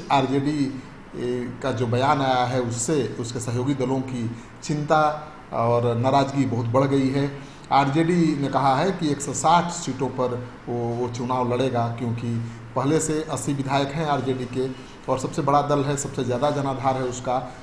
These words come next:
तो आरजेडी ने एक सौ साठ सीटों पर जैसे ही चुनाव लड़ने का ऐलान किया है, अ, उसके बाद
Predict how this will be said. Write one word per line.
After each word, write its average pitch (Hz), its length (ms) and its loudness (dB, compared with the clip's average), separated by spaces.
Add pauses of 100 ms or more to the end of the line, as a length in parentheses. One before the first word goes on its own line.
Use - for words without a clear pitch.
(100)
तो 147 60 2
आरजेडी 160 440 4
ने 180 280 2
एक 147 120 -2
सौ 156 100 -4
साठ 170 300 4
सीटों 151 300 -2
पर 147 160 -2
जैसे 131 300 -2
ही 165 240 2
चुनाव 135 400 0
लड़ने 131 200 -2
का 127 60 -4
ऐलान 127 300 0
किया 131 260 0
है, 117 200 0
अ, - 720 -2
उसके 120 260 -2
बाद 131 500 4